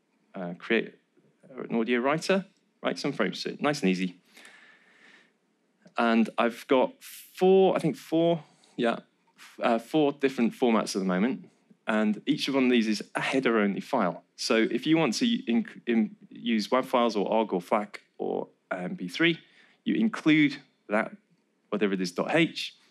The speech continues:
and you can include any, they're not inter-, interdependent, use whichever ones you want. And, um, n-, really nice and easy to read and write from them using the buffer classes that I just mentioned. And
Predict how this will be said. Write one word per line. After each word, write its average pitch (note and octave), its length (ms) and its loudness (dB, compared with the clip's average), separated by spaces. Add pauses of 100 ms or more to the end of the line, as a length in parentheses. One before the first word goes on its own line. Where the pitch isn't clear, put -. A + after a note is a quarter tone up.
(440)
and G2+ 220 0
you G2+ 60 -2
can G#2 300 0
include A2+ 420 0
any, C#3 380 2 (140)
they're A2+ 320 2
not D3 300 -2
inter-, C#3 280 0
interdependent, A2 800 0
use G#2+ 340 -4
whichever A#2+ 340 -2
ones A2 200 2
you F#2 80 -6
want. F2+ 320 -6 (1080)
And, G2+ 300 0
um, G2+ 360 0 (1700)
n-, G#2 220 0
really A#2 340 4
nice A#2 300 2
and A2+ 100 0
easy G2+ 160 -2
to G2+ 140 -10
read G2 160 -4
and G2 80 -6
write C3 140 -4
from E3+ 180 -6
them G3 300 -2
using G2 500 -4
the F2+ 60 -4
buffer F#2+ 280 -8
classes E3+ 400 -10
that - 120 -8
I - 80 -12
just - 260 -16
mentioned. D#3 380 -8 (840)
And A2 380 2